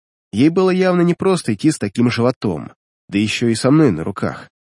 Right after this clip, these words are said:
Но она пусть и медленно, но упорно продолжала идти, и, видимо, она так шла всё то время,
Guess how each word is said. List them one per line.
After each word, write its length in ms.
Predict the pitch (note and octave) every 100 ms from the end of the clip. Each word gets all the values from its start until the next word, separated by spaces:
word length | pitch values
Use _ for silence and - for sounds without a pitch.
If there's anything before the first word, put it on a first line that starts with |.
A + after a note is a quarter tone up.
| _ _ _ _ _ -
Но 140 | G2+
она 180 | A#2+ A#2
пусть 400 | B2 A#2 - F#2+
и 80 | F2
медленно, 580 | C3+ F#3 F#2+ D2 D2+ - _ _ _
но 140 | D#2 G2
упорно 340 | D3 G3 F#3+
продолжала 580 | E3 D#3 D#3 D#3 D#3 D3
идти, 520 | B2 - E3+ A#2 C#2 - _ _ _ -
и, 80 | D#3
видимо, 440 | G#3 F#3+ F3 E3
она 240 | B2+ C#3 F3
так 160 | E3
шла 280 | - D3 D3+
всё 200 | - C#3+
то 120 | B2+
время, 480 | F#2 C#3+ G3 G2+ -